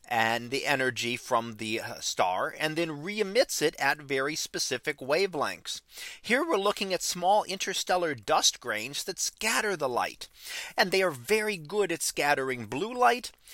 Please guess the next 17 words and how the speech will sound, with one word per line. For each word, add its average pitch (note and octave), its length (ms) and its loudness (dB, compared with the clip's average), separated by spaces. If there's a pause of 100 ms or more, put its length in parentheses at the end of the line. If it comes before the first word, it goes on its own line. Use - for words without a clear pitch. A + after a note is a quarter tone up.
(160)
and F3 200 0
not D3 300 4
very D3+ 240 2
good B2+ 240 0
at C#3 80 2
scattering A#2 600 2
red C#3+ 340 4
light. G2 420 2 (380)
So F3+ 180 4
the B2+ 100 -4
red C#3 360 2
light D3+ 280 4
tends D3 320 0
to C3 120 -6
pass - 520 0
straight A#2+ 540 -2
through, G3+ 380 0